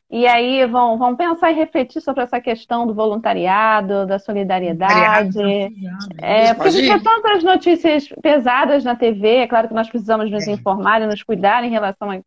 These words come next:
Speaker 1: à questão do covid,
Speaker 2: Isso,
Speaker 1: é,
Speaker 2: é.
Speaker 1: usar máscaras, né, álcool em gel e
Speaker 2: Ah,
Speaker 1: tal. Mas a
Speaker 2: sim,
Speaker 1: gente
Speaker 2: mas
Speaker 1: precisa
Speaker 2: é.
Speaker 1: de, de notícias boas. A gente
Speaker 2: Sim,
Speaker 1: precisa,
Speaker 2: nós temos
Speaker 1: é, isso, saber
Speaker 2: Nós
Speaker 1: que existem pessoas como vocês, né,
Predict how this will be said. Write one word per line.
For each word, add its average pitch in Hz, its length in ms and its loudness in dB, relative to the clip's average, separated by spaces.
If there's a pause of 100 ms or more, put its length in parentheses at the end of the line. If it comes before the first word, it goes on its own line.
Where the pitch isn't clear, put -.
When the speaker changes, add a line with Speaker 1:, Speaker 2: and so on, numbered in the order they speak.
Speaker 1:
à 180 120 -6
questão 190 260 -10
do 180 80 -6
covid, 202 680 -4
Speaker 2:
Isso, 175 260 -2 (220)
Speaker 1:
é, 190 80 0
Speaker 2:
é. 202 100 6
Speaker 1:
usar 185 260 2
máscaras, 202 1000 -2
né, 208 300 -6
álcool 185 300 -2
em 180 120 -6
gel 196 340 0
e 214 40 -2
Speaker 2:
Ah, 208 100 -12
Speaker 1:
tal. 247 140 4
Mas 269 100 2
a 311 60 -2
Speaker 2:
sim, - 80 -2
Speaker 1:
gente 330 80 0
Speaker 2:
mas 330 260 0
Speaker 1:
precisa 415 240 2
Speaker 2:
é. 392 60 4
Speaker 1:
de, 330 320 2 (300)
de 294 120 2
notícias 269 580 2
boas. 185 600 0
A 196 60 -4
gente 233 200 -4
Speaker 2:
Sim, - 60 -18
Speaker 1:
precisa, 320 560 2
Speaker 2:
nós 233 180 0
temos 254 240 0
Speaker 1:
é, 247 480 2 (380)
isso, 254 340 -4
saber 285 580 2
Speaker 2:
Nós 285 180 4
Speaker 1:
que - 100 0
existem 294 340 -6
pessoas 311 500 2
como 220 280 -2
vocês, 220 640 -2
né, 208 420 0